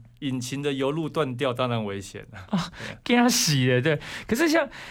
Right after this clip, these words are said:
Speaker 2: 像，像这样子哈，这年轻人就是后来就，我觉得这大家真的要有意识说，慢慢这个，其实我觉得大概四十几岁哈，可能就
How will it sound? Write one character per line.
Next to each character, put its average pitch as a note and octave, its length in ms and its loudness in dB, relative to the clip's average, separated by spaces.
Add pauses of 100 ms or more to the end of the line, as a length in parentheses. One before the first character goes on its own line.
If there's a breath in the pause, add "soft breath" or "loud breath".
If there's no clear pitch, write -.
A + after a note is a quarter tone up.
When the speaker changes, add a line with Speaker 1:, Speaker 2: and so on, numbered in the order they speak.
Speaker 2:
像， C#4 340 0
像 C#4+ 280 2
这 C4+ 80 2
样 A#3+ 100 4
子 F3 100 4
哈， D3 120 6
这 G3+ 140 0
年 E3 200 4
轻 F3 140 2
人 C3+ 180 4 (180)
就 D#3+ 120 -6
是 C#3+ 260 0
后 D#3+ 180 0
来 A#2+ 140 6
就， C#3 260 2 (120)
我 D3+ 80 0
觉 F3 180 2
得 G#3+ 60 -2
这 A3 120 2
大 G3 160 4
家 F3+ 160 4
真 F3 140 2
的 E3 80 6
要 C#3+ 220 6
有 - 60 -8
意 C#3+ 140 2
识 B2 220 0
说， B2 160 0
慢 E3 180 4
慢 D3+ 200 4
这 D3 100 0
个， A#2+ 220 2
其 B2 180 -6
实 B2 180 -4
我 A#2+ 140 0
觉 A#2+ 120 -2
得 C#3 40 2
大 G3+ 160 4
概 F#3 80 4
四 A3+ 400 -2
十 C#3+ 220 0
几 A#2 200 -2
岁 C#3 300 4
哈， A2+ 160 4
可 A2+ 160 0
能 A2+ 80 0
就 D#3+ 180 2